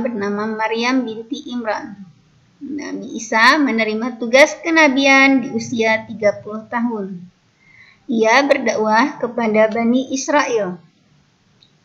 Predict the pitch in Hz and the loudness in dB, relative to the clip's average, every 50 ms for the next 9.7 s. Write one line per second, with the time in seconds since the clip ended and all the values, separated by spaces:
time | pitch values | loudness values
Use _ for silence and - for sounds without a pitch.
0 | _ _ _ _ _ _ _ - 247 254 269 262 262 262 277 269 285 330 349 330 | _ _ _ _ _ _ _ 2 2 2 4 4 4 4 4 6 6 6 6 6
1 | 339 294 294 294 294 269 269 269 262 269 262 - 277 262 247 240 233 240 247 233 | 6 4 6 6 6 6 4 2 -2 -4 0 4 4 4 6 4 2 0 -2 -2
2 | - 269 240 233 208 202 202 226 262 294 285 - - _ _ - 247 233 226 226 | -2 -4 -2 0 0 -2 0 2 2 2 0 -2 -8 _ _ -6 -4 -4 -4 -2
3 | - 247 262 269 262 254 262 247 - 247 226 185 - 240 226 - - 277 277 294 | -2 -2 0 0 0 0 -2 -4 -8 -8 -10 -4 -2 0 0 4 6 6 8 8
4 | 294 285 - - - - 233 233 - 254 247 240 226 220 226 226 233 254 254 269 | 6 4 2 -2 -2 -2 -4 -2 -2 0 0 0 0 0 0 0 2 2 4 4
5 | 269 269 247 233 220 220 226 226 226 - - 233 233 233 233 240 233 254 254 262 | 4 4 6 4 4 2 2 0 -8 -6 -4 -2 -2 -2 -2 -2 -2 -2 2 4
6 | 262 240 208 - - - _ _ _ _ _ _ _ _ _ _ _ _ _ _ | 4 4 4 2 0 -10 _ _ _ _ _ _ _ _ _ _ _ _ _ _
7 | 277 220 - 294 294 269 233 220 214 214 247 311 - - - 254 240 247 247 254 | 0 2 4 6 8 8 8 8 8 6 4 4 2 -4 -2 0 4 6 6 6
8 | 262 254 254 254 262 254 254 - 381 381 311 294 - - 302 302 285 277 277 269 | 6 6 4 4 4 2 0 0 2 2 2 2 4 6 8 8 10 8 8 8
9 | 269 277 269 285 285 - 254 240 214 202 196 214 - | 6 6 4 2 2 0 0 0 0 -2 -6 -10 -14